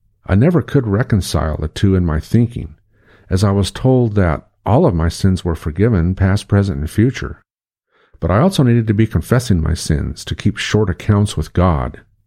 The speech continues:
and to be forgiven. It doesn't make sense. Are all of my sins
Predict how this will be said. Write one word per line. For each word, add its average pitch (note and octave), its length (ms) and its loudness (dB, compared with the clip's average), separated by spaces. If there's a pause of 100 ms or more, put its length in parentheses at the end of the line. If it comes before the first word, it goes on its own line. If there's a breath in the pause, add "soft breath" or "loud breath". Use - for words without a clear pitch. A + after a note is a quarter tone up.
(340)
and D#2 120 -4
to D#2+ 60 -2
be E2+ 120 0
forgiven. D#2+ 540 -2 (1120)
It - 80 -6
doesn't E3 220 2
make F#2 160 0
sense. - 640 -4 (420)
Are E2+ 160 2
all C3 160 4
of A#2+ 80 -2
my B2 120 2
sins B2 600 0